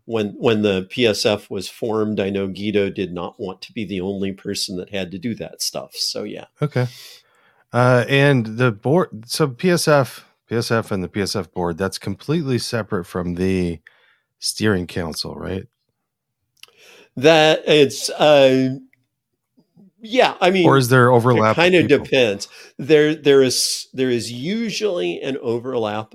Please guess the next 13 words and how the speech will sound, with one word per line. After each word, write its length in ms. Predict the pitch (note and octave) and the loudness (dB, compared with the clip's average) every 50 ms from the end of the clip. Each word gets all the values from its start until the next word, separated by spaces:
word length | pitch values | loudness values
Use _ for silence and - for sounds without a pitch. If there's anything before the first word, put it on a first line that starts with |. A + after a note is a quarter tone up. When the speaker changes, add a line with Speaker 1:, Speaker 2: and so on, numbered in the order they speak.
| - - | -18 -14
Speaker 1:
of 240 | - A#2 G2+ G2 G2 | -10 -8 -8 -8 -8
at 140 | G#2 A2 - | -10 -10 -8
least 320 | A#2+ A2+ A2+ A2 - - | -8 -8 -8 -8 -8 -8
a 60 | B2 | -10
person 500 | - - - A2 G#2 G#2 - - A#2+ G#2 | -10 -10 -8 -8 -8 -8 -8 -10 -8 -8
or 160 | G2 G2 F#2+ F2 | -8 -8 -10 -10
two, 400 | - - - G2 F2+ F2+ G2+ B2 | -14 -14 -12 -10 -8 -8 -8 -6
not 220 | D3 E3+ E3 C#3 | -4 -4 -2 -4
always, 360 | G2 F2 E2+ F#2 A2+ - - | -4 -6 -6 -8 -8 -8 -8
but, 300 | - - E3 - - - | -8 -10 -10 -10 -10 -12
but 220 | F#3 C3 - _ - | -14 -14 -14 _ -10
quite 260 | - D#3 C#3+ A#2+ G2+ | -8 -6 -4 -4 -4
often. 460 | F2+ D#2 D#2+ _ - A2 A2 B2 | -6 -8 -10 _ -16 -16 -16 -16